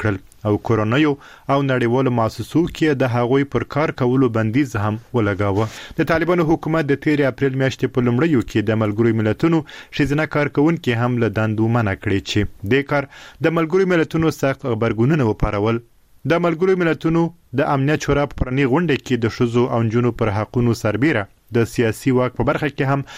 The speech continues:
د طالبانو پر تګلارو نیوکې وسوې. روزا اوتونبایووا غونډې ته وویل، د طالبانو حکومت نه یوازې دا چې ټول شموله نه دی، بلکې جوړښت یې بشپړ نارینه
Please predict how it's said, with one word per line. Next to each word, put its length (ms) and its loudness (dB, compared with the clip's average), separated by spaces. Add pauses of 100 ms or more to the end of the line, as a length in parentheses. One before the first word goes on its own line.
(280)
د 100 -2
طالبانو 460 0
پر 240 -2
تګلارو 480 0 (320)
نیوکې 420 0
وسوې. 300 0 (760)
روزا 320 2
اوتونبایووا 640 0 (380)
غونډې 380 2
ته 100 2
وویل، 260 2 (400)
د 140 0
طالبانو 400 0
حکومت 480 -2
نه 100 0
یوازې 480 2 (140)
دا 80 2 (100)
چې 120 -2 (440)
ټول 220 0
شموله 360 0
نه 120 2
دی، 100 0 (400)
بلکې 320 -2
جوړښت 440 2
یې 200 0
بشپړ 340 -2 (220)
نارینه 360 0